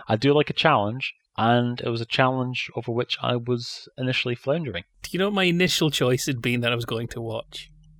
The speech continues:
Speaker 2: And I, I said, "I can't do this to Mooncat 'cause he'll never get it without a lot of information."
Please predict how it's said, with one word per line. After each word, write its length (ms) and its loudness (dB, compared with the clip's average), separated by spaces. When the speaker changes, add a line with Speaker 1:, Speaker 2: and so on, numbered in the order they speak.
Speaker 2:
And 140 6
I, 220 8
I 60 8
said, 240 8
"I 80 4
can't 280 2
do 160 2
this 180 0
to 120 -8
Mooncat 380 -2
'cause 140 -2
he'll 140 0
never 260 2
get 280 0
it 100 -6
without 220 -4
a 60 -2
lot 260 -4
of 100 -10
information." 640 -8